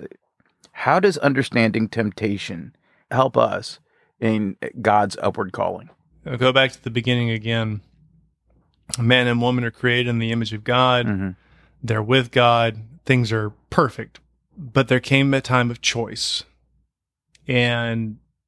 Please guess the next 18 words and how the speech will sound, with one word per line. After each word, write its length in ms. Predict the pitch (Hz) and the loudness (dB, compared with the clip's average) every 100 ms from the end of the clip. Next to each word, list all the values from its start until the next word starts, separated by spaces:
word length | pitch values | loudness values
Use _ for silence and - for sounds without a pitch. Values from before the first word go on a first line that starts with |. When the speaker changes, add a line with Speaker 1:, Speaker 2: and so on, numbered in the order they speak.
| _ _ _ | _ _ _
Speaker 2:
humanity 1040 | - 143 131 131 147 151 120 117 113 113 113 _ _ _ _ _ | -2 2 4 4 4 2 0 -2 -4 -6 -8 _ _ _ _ _
has 380 | - 127 120 110 | 2 2 2 0
suffered 320 | - 139 135 | 2 2 2
the 80 | 120 | -2
consequences 800 | - 180 202 131 - 120 - 110 | 0 2 2 0 -2 -2 -2 -2
of 140 | 113 110 | -2 -2
that 220 | 113 - | -4 -2
choice 340 | 120 113 110 | 0 0 0
ever 180 | 120 113 | -2 -2
since 280 | - 113 - | -4 -4 -4
it 60 | |
was 140 | 117 107 | -4 -2
made. 380 | 107 107 - - _ _ _ _ _ _ _ _ _ _ _ _ _ _ _ _ | -4 -6 -18 -20 _ _ _ _ _ _ _ _ _ _ _ _ _ _ _ _
But 100 | 127 | 2
now 200 | 131 165 | 4 4
God, 640 | 165 139 131 127 139 143 - | 4 6 6 6 2 -2 -8
through 200 | 127 113 | -4 -4
Christ, 800 | - 226 208 135 143 - - | -2 -2 0 0 -2 -6 -6